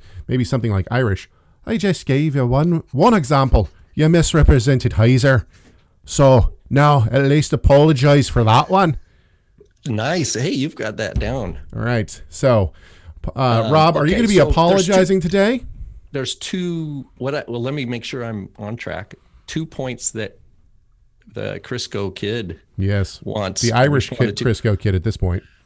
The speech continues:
Speaker 2: One is just the general concept. Heiser does not teach two Yahwehs. I'm gonna say Yahweh not because I think that's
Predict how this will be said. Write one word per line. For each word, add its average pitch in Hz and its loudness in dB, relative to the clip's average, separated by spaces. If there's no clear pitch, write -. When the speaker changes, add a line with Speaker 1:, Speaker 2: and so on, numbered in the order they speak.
Speaker 2:
One 135 -4
is 123 -4
just 139 -6
the 110 -6
general 110 -6
concept. - -10
Heiser 98 -8
does 87 -10
not 92 -8
teach - -12
two 95 -8
Yahwehs. 80 -12
I'm 104 -6
gonna 110 -4
say 113 -4
Yahweh 98 -6
not 98 -6
because 101 -8
I 95 -4
think 98 -10
that's 90 -8